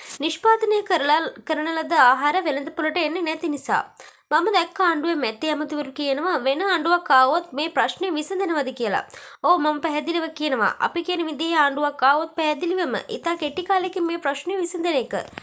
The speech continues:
මට කියන්න පුළුවන්. මම දන්න විශේෂඥයන් රාජතාන්ත්‍රික නිලධාරීන් සමග සාකච්ඡා කරා. ඔවුන් සඳහන් කරන්නේ සර්වපක්ෂික ආණ්ඩුවක් හදලා යම් වැඩපිළිවෙලක් යටතේ ක්‍රියාත්මක වෙනව නම්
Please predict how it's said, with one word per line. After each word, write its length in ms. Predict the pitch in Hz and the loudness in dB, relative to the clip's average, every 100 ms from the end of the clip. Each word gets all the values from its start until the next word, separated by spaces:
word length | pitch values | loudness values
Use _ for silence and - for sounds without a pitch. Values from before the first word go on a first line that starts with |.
| - - - | -16 -16 -12
මට 300 | - 285 381 | 2 2 2
කියන්න 340 | 349 339 311 349 | 0 0 2 0
පුළුවන්. 380 | 330 294 240 180 | 0 4 4 4
මම 240 | 262 311 | -2 2
දන්න 320 | 277 254 320 | 2 2 2
විශේෂඥයන් 960 | 269 247 - 302 320 302 285 302 381 349 240 _ _ _ - _ _ _ _ - _ | -4 -4 -4 -4 -2 -4 -2 -2 -2 -6 -14 _ _ _ -20 _ _ _ _ -20 _
රාජතාන්ත්‍රික 600 | 262 262 254 320 302 330 320 | 4 4 4 2 2 -2 -4
නිලධාරීන් 640 | 277 233 269 330 302 294 | -2 -2 2 2 2 -2
සමග 360 | 320 285 320 370 | -2 -2 -2 0
සාකච්ඡා 600 | 349 311 311 370 339 302 | 4 4 4 -4 -2 -2
කරා. 300 | 254 208 - - - - | -2 -2 -2 -8 -20 0
ඔවුන් 220 | 294 392 | 2 2
සඳහන් 440 | - 269 302 320 | 2 2 0 -4
කරන්නේ 420 | 311 330 311 359 370 | -2 -2 0 -2 0
සර්වපක්ෂික 760 | 330 269 349 359 359 - 370 | 4 4 4 0 0 -4 2
ආණ්ඩුවක් 440 | 339 277 302 311 302 | 4 4 0 -2 0
හදලා 360 | 240 254 285 339 | 0 2 2 2
යම් 160 | 311 302 | 0 0
වැඩපිළිවෙලක් 680 | 233 294 330 320 320 311 | 0 -2 -4 -2 -4 -4
යටතේ 320 | 294 285 359 349 | -6 -6 -8 -4
ක්‍රියාත්මක 540 | 285 254 247 320 359 | 2 2 2 -4 -4
වෙනව 240 | 349 302 | -2 -2
නම් 200 | 247 277 | 0 -2